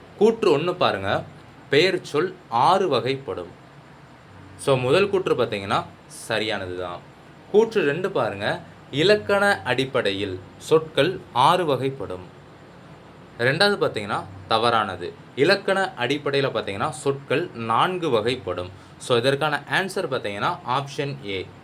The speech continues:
கூற்று ஒண்ணு சரி. அடுத்தது, இருபதாவது கொஸ்டின் பாருங்க,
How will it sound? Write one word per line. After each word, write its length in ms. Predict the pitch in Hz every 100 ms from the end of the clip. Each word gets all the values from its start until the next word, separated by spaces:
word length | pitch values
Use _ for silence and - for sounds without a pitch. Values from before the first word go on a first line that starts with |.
| -
கூற்று 480 | 185 180 180 139
ஒண்ணு 100 | 123
சரி. 420 | 135 - 92 85 78 - - - - - - - - - - - - - - - - - -
அடுத்தது, 460 | 120 117 101 90 - - - - -
இருபதாவது 460 | 135 185 202 196
கொஸ்டின் 280 | 190 143 151
பாருங்க, 460 | 120 98 92 117